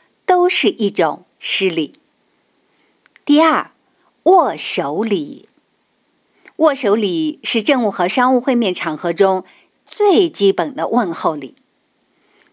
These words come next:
在线下培训的时候，基本上能够把握手礼握得规范的不多。即使是企业的中高层管理人员，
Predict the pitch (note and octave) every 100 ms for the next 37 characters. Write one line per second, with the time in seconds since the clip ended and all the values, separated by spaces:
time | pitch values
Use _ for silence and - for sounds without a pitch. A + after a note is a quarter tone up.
0 | - C4 C4 E4+ D4+ C4+ - D#3+ G3+ D#4
1 | F#3+ - C#3+ D#3+ C#3+ G#2 - _ _ -
2 | - _ - C#4 B3 D#3+ E3+ G3+ F3 F3
3 | A3+ C4+ G#3 D#3 D3+ A3 D4+ A3+ G3+ F#3
4 | F#3 A#3+ E3+ - C#4 A#3+ G#3 - A#3 A#3
5 | A#3+ D4 C4+ F3 C#3+ - F#3 - E3 C#3+
6 | B2+ - _ _ _ _ _ _ _ A3+
7 | E4+ - A3 G#3+ A#3 G#3 - E3+ - E4+
8 | A3+ - F#4 G#4 G#4 F#4+ G4 G3+ F3 D3+
9 | G3 C#4+ F#3 D3+ E3 C#3+ -